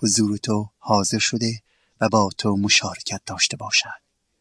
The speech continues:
خداوندا، شکرت می‌کنیم که محبت تو در عیسی مسیح آشکار گردیده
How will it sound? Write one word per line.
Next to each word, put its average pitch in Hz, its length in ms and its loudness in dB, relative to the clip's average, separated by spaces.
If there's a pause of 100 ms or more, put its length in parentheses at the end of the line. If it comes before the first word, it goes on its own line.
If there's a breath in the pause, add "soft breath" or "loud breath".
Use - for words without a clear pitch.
(800)
خداوندا، 139 680 6
شکرت - 520 2
می‌کنیم 120 500 4
که 113 320 2
محبت 110 520 2
تو 113 420 0 (340)
در 120 100 4
عیسی 107 440 0
مسیح 101 580 2 (260)
آشکار 107 600 2
گردیده 95 380 -6